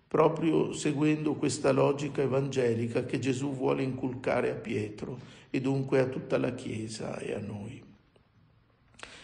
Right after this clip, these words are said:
Il perdono, mentre ci unisce al Signore crocifisso, dal quale lo riceviamo, in pari tempo ci mette in rapporto con gli altri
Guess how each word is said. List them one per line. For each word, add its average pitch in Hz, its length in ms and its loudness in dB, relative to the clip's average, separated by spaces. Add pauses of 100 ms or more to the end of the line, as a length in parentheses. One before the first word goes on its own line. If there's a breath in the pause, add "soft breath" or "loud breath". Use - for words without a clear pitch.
(400 loud breath)
Il 156 140 -6
perdono, 127 960 2
mentre 135 460 0
ci - 140 -6
unisce 127 840 -4 (180)
al 101 200 -2
Signore 120 580 0
crocifisso, 113 960 -4
dal 104 280 -8
quale 120 360 4
lo 110 140 0
riceviamo, 107 1160 -6
in 139 200 -4
pari 156 300 0
tempo 131 720 -4
ci - 160 -6
mette - 480 -4
in 151 440 -4
rapporto 123 680 0
con 131 180 -6
gli 131 120 -2
altri 107 580 -4